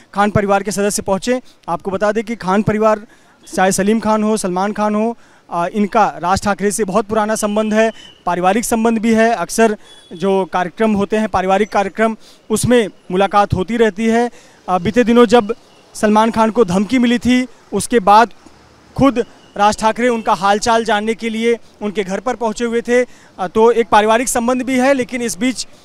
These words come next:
महाराष्ट्र में आगामी विधानसभा चुनाव से पहले राज ठाकरे के कंपनी सह्याद्री फिल्म द्वारा जो नई फिल्म आ रही है, इस फिल्म का नाम है येक नंबर और, अ, इसी फिल्म के ट्रेलर रिलीज से पहले ये मुलाकात हुई है और दस अक्टूबर को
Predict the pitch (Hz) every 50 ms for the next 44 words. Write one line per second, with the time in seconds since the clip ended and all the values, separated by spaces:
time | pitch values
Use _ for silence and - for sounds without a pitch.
0 | - _ _ _ - 202 190 196 202 220 233 247 247 233 226 247 247 226 214 214
1 | 214 226 240 226 220 226 226 226 208 226 226 240 226 233 220 208 214 220 - 240
2 | - 226 208 220 240 220 202 202 202 - 214 208 202 - 202 233 240 240 220 -
3 | - _ _ _ _ _ _ - 240 247 254 254 262 240 - - - _ _ _
4 | - 220 214 - 262 240 214 156 139 - - 202 202 208 214 202 262 247 - 247
5 | 247 233 233 233 220 233 214 202 220 208 208 208 - - 226 247 269 254 247 226
6 | 220 214 226 220 220 220 233 226 - - _ _ - 226 - - 240 240 240 254
7 | 240 226 220 220 220 233 233 220 196 175 196 233 247 - 214 208 196 196 202 220
8 | 214 180 - - _ _ _ _ _ - 180 180 190 202 202 208 208 202 202 208
9 | 208 - - _ _ _ _ _ _ - 226 214 - 294 320 285 - 262 262 247
10 | 226 - 247 247 247 254 254 262 - - _ _ _ - 247 254 254 277 294 277
11 | 226 - - 190 196 214 220 240 233 - - - 233 220 - 220 214 226 240 233
12 | 185 - - - - 185 202 208 208 202 208 208 202 - 208 208 202 - 202 220
13 | 226 226 233 254 254 220 196 202 196 170 226 269 269 - 254 - - 220 196 220
14 | 208 - 214 226 233